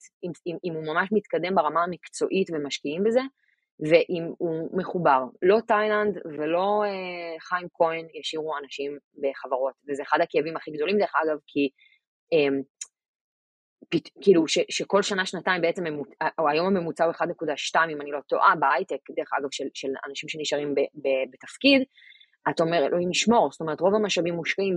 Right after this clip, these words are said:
בתהליך גיוס, ובתהליך לגייס, זאת אומרת, על, על, זה המשאב, אמ,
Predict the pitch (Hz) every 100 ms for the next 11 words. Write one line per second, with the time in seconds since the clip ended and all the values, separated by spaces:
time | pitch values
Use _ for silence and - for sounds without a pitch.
0 | 160 190 165 156 151 175 151 147 147 160
1 | 269 - - _ _ _ _ _ 175 151
2 | 175 214 202 196 165 180 - 180 170 151
3 | 170 220 143 - - 190 170 160 - 170
4 | - 160 175 151 143 226 208 160 - 180
5 | 151 139 _ _ _ _ - 156 147